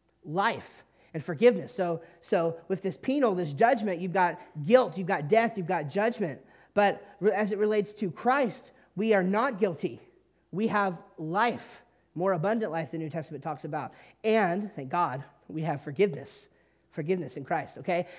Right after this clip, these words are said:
And then finally, there is the practical. And so this I'm sort of defining as relating to the old man. So this is when, this is what we're gonna look at Paul in Romans seven, when Paul talks about, "Hey, how come, how come I want to do this over here,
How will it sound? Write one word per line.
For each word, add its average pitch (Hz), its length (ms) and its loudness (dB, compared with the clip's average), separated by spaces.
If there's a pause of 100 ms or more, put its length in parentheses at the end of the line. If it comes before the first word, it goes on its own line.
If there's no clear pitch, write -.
And 233 140 4
then 285 160 4
finally, 262 460 2
there 214 200 2
is 185 200 -4
the 185 240 -2 (360)
practical. 151 640 -2 (240)
And 226 100 -2
so 285 100 0
this 359 280 0
I'm 262 80 0
sort 233 180 2
of 202 80 2
defining 202 420 0
as 175 200 -2
relating 220 400 2
to 220 100 -2
the 170 140 -4
old 180 260 0
man. 143 320 -6 (160)
So - 160 -2
this 311 180 0
is 302 280 -2 (240)
when, 233 440 4
this 240 220 -4
is 254 60 -4
what 220 180 2
we're 214 80 2
gonna 208 160 0
look 202 140 0
at 160 80 -6
Paul 196 260 2
in 175 80 -2
Romans 170 300 -4
seven, 156 400 -2 (220)
when 185 120 0
Paul 233 240 4
talks 214 320 0
about, 202 260 0
"Hey, 233 180 2
how 202 200 -2
come, 233 480 0 (220)
how 330 100 -2
come 339 180 2
I 247 140 4
want 233 320 4
to 269 60 0
do 196 160 2
this 196 180 2
over 165 220 -2
here, 151 340 0